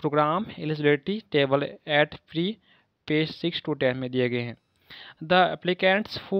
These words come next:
are nat, जेआरएफ़, यूजीसी, सीएसआईआर, डीबीटी, एटसेटरा will be admitted to P H D program as per the university pol-, policy। If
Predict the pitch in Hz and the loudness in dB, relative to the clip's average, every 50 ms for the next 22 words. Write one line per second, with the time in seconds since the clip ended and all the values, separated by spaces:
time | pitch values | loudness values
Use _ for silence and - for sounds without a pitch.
0 | 196 196 143 127 127 139 139 139 147 143 147 147 151 151 165 175 - - 147 147 | 2 2 2 4 4 6 6 6 4 2 0 -2 2 2 2 2 2 0 2 4
1 | 139 135 143 147 151 156 - 175 - _ _ _ _ - - - - - _ - | 4 6 6 4 4 4 0 -12 -20 _ _ _ _ -20 -20 -20 -20 -20 _ -12
2 | 143 143 139 147 147 143 - 165 156 - - - - 170 170 170 156 - 135 139 | -10 -6 -4 -4 -4 -4 -4 -6 -6 -6 -8 -10 -6 -4 -2 -2 0 2 4 4
3 | 143 147 - - 139 143 147 147 143 139 131 131 139 135 143 139 135 - - 147 | 4 4 2 2 2 4 4 4 4 4 2 0 -2 -2 0 -2 -2 0 -2 -4
4 | 156 156 208 151 - - - 135 - - - 135 127 127 139 175 - _ _ _ | -4 -4 -6 -8 -6 -6 -6 -10 -8 -2 2 4 6 6 4 2 0 _ _ _
5 | _ _ _ _ - 147 165 170 165 151 143 147 151 165 175 143 139 151 147 139 | _ _ _ _ -2 0 2 2 2 2 0 0 0 0 0 -2 0 0 -2 0
6 | - - 160 160 _ - 147 143 - 143 139 135 131 127 139 151 160 175 175 _ | 2 0 0 0 _ -8 -12 -4 0 0 0 0 0 0 -2 -2 -2 -2 -4 _
7 | - - - _ - 147 143 135 135 131 127 117 113 127 _ _ _ - 147 180 | -18 -20 -16 _ -2 0 2 4 4 4 4 2 0 -2 _ _ _ 0 2 2
8 | 202 - - 156 151 147 147 139 147 147 139 - - 170 170 _ _ _ - - | 2 2 2 4 4 4 4 4 4 4 2 2 -4 -16 -18 _ _ _ -20 -20
9 | - - - _ _ _ - 151 160 175 165 - - 156 151 156 - 185 180 175 | -20 -20 -20 _ _ _ -6 -4 -2 -2 -2 -2 -2 -4 -4 -4 -4 -6 -6 -4
10 | - 156 143 139 139 - - _ _ _ _ _ _ - 160 151 151 151 - - | 0 0 0 0 -2 -6 -8 _ _ _ _ _ _ 0 0 0 0 0 -4 -6
11 | - 175 175 202 226 _ _ _ _ _ _ _ - 226 254 262 269 - | -8 -8 -8 -8 -10 _ _ _ _ _ _ _ -4 -2 -2 -2 -2 -4